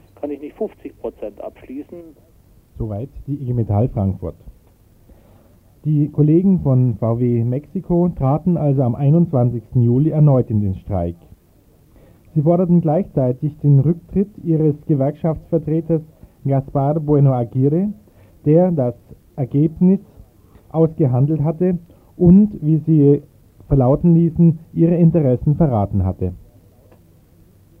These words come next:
Speaker 2: Nun ist also das Werk vorerst zu, vierzehntausend Arbeiter ausgesperrt, das bedeutet praktisch die gesamte Belegschaft und unter Polizeischutz.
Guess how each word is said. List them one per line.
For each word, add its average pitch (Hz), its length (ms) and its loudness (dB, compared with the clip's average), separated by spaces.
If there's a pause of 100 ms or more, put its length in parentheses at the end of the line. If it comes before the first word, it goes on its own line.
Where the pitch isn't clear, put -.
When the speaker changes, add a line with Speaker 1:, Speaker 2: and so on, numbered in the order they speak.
(500)
Speaker 2:
Nun 147 300 8
ist - 160 0
also 156 340 4
das 131 220 0
Werk 123 340 2
vorerst 120 460 0 (120)
zu, 185 300 4 (680)
vierzehntausend 147 1000 0 (140)
Arbeiter 143 720 -4
ausgesperrt, 160 720 -6 (1040)
das 117 140 -6 (100)
bedeutet 151 500 -4
praktisch 131 340 -10
die 143 100 -6
gesamte 160 420 -4
Belegschaft 180 580 -4 (500)
und 196 340 2 (360)
unter 165 460 0
Polizeischutz. 123 680 -2